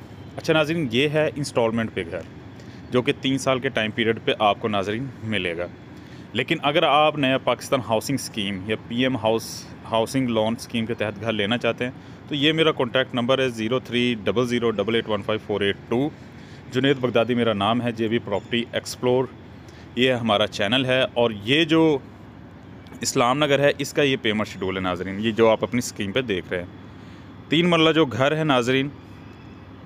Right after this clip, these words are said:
उसका जो पेमेंट शेड्यूल मैं आपको बताता चलूँ, ये चालीस लाख रुपए इसकी टोटल डिमांड है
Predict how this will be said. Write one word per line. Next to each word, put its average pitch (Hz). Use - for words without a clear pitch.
उसका 143
जो 147
पेमेंट 147
शेड्यूल 135
मैं 139
आपको 120
बताता 104
चलूँ, 131
ये 135
चालीस 127
लाख 113
रुपए 123
इसकी 123
टोटल 113
डिमांड 92
है 90